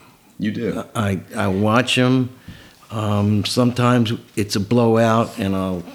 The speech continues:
Speaker 2: you know, this game's over and I'm going off to do whatever I wanna do.
Speaker 1: So not only do you watch it, but you follow it closely and you're very smart about it. You, you,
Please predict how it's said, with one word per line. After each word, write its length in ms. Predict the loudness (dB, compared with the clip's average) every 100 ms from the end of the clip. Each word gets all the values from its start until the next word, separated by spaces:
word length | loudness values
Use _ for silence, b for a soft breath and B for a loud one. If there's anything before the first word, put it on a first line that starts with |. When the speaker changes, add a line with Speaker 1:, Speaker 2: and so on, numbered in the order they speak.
| -20 -6
Speaker 2:
you 100 | -2
know, 220 | 0 -2 -2
this 160 | -4
game's 320 | 0 0 0 0
over 500 | 0 0 0 -2 -4 B B B -16 -6
and 460 | -2 0 2 2
I'm 140 | 0 0
going 240 | 0 0
off 200 | 0 -2
to 60 | -2
do 200 | 0 0
whatever 260 | 0 0 0
I 80 |
wanna 220 | 0 -2 -2
do. 240 | -2 -4 -6
Speaker 1:
So 160 | -2
not 140 | 2 4
only 200 | 4 2
do 80 | 2
you 140 | 0
watch 420 | 2 2 2 -2
it, 300 | -4 -6 -8
but 320 | -4 -2 -2 -6
you 180 | -8 -8
follow 440 | -6 -4 -2 2 2
it 200 | 0 -2 -12 _ _ -20 -20 -14
closely 680 | -6 0 2 2 0 -2 0
and 100 | 0
you're 80 | 0
very 220 | 0 0
smart 460 | 0 0 0 0
about 300 | 0 -4 -8 -8
it. 100 | -6
You, 220 | -4 -4
you, 400 | 0 0 0